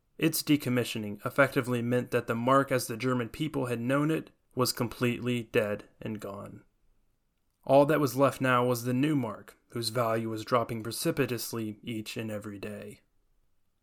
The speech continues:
One of the most fascinating products from this period are the pictures that were taken.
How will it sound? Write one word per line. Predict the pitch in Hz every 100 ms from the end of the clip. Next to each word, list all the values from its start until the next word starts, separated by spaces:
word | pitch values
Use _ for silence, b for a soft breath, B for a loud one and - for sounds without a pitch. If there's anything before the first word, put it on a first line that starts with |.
| _
One | - 196
of | 196
the | 180
most | 160 123 -
fascinating | 135 127 - 123 117 110
products | 104 127 123 117 107
from | - 104
this | 101 -
period | - 107 101 101 113
are | 117 117
the |
pictures | 113 170 - 127 110
that | 110 101
were | 104
taken. | - 101 - 127